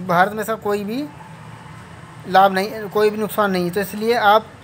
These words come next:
जैसे कर रहे हैं रोज़, वैसे अपने नियम पालन करते रहें, क्योंकि कोई ग्रहण नहीं है, ना कोई सूतक काल है।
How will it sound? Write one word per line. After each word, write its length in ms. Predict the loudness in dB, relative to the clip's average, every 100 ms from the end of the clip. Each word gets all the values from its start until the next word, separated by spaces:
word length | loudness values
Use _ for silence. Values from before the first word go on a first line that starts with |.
| -20 -20 -14
जैसे 380 | -2 -2 0 -2
कर 160 | 2 2
रहे 120 | 4
हैं 80 | 2
रोज़, 280 | 2 0 0
वैसे 220 | -2 -2
अपने 120 | -2
नियम 240 | -4 -4 0
पालन 200 | 0 0
करते 220 | -4 -4
रहें, 220 | -4 -4 -8 -18 -20 -20 -20 -20 -20 -14
क्योंकि 200 | -8 -8
कोई 200 | 0 2
ग्रहण 240 | 4 2 0
नहीं 160 | 0
है, 60 | 0
ना 140 | 0
कोई 100 | 0 -2
सूतक 300 | -4 -6 0
काल 200 | 0 0
है। 220 | -10